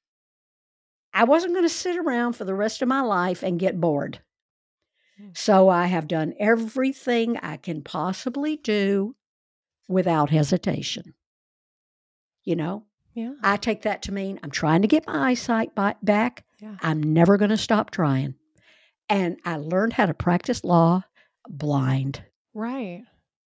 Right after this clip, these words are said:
Speaker 1: And he didn't just learn how to practice law. He learned h-, he, he is the same person who used to practice law and
Speaker 2: Right.
Speaker 1: built up a fantastic law firm that paid millions of dollars in settlements.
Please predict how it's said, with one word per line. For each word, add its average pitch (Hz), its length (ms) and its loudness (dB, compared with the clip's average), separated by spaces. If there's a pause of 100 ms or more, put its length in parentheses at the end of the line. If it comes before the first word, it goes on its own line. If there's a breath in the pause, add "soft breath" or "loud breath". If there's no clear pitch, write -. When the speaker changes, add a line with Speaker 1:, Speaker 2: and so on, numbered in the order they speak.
(300)
Speaker 1:
And 214 140 6
he 262 100 8
didn't 294 220 4
just 190 200 -4
learn 180 220 4
how 170 140 2
to 143 60 0
practice 160 400 -4
law. 175 340 -2 (400)
He 247 200 4
learned 208 360 6
h-, 202 80 -2 (680)
he, 285 420 4
he 285 420 2
is 214 140 -4
the - 100 -10
same 233 440 2
person 220 480 -2
who 220 100 -4
used 202 280 -2
to - 80 -4
practice 196 440 0
law 180 340 4 (340 soft breath)
and 190 140 0
Speaker 2:
Right. 160 60 -4
Speaker 1:
built 208 400 4
up 180 360 2 (100)
a 185 60 -6
fantastic 196 760 -4
law 185 220 4
firm 170 380 -2 (220 soft breath)
that 214 180 0
paid 202 240 0
millions 190 480 0
of 165 100 -8
dollars 165 580 0
in 165 280 -6 (260)
settlements. - 600 -6